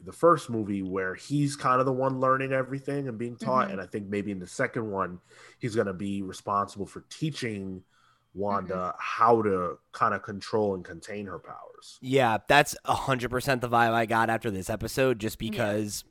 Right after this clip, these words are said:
Speaker 3: <clears throat> a huge portion of the conversation between her and Agatha is her, is Agatha just being like, "How do you not know any of this? Like, how do you not
Speaker 1: Right.
Speaker 3: know the rules of magic, but you're this fucking powerful?"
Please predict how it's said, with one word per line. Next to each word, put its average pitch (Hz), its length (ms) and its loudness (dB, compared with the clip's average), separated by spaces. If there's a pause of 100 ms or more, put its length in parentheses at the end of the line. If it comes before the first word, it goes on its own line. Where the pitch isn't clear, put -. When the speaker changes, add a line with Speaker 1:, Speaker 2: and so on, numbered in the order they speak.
Speaker 3:
<clears throat> 147 340 0 (460)
a 143 160 6
huge 151 420 2
portion 131 360 2
of 117 120 0
the 117 80 0
conversation 113 640 0
between 101 300 -6
her 110 160 0
and 107 80 -2
Agatha 101 480 -2
is 92 240 -2
her, 110 240 0
is 117 160 -2
Agatha 113 300 2
just 101 140 -6
being 113 160 0
like, 110 180 0 (200)
"How 147 180 4
do 202 80 6
you 269 120 4
not 254 180 10
know 156 220 6
any 113 180 2
of 82 100 -10
this? - 380 -12
Like, 123 140 -2
how 131 120 8
do 165 60 6
you 180 80 6
not 175 180 12
Speaker 1:
Right. 120 120 6
Speaker 3:
know 139 260 10
the 143 140 4
rules 139 420 6
of 127 140 2
magic, 120 460 6
but 120 120 2
you're 113 140 2
this 113 200 2
fucking 104 300 0
powerful?" 92 640 -4